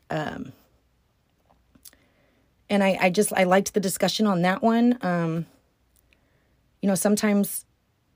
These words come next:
communication can come off very condescending and very wounding and very abusive. Um,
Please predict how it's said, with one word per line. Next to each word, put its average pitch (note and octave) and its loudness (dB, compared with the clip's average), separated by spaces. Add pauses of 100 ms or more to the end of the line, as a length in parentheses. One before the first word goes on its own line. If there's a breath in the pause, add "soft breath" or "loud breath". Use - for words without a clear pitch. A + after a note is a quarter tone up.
(260)
communication G3+ 0
can F#3 -4
come G3+ 0
off F#3+ -2
very F#3+ -2
condescending F#3 0
and D#3+ -2
very E3+ 0
wounding F3 2
and D#3+ -4
very F3 0
abusive. E3 -4
Um, D3+ -4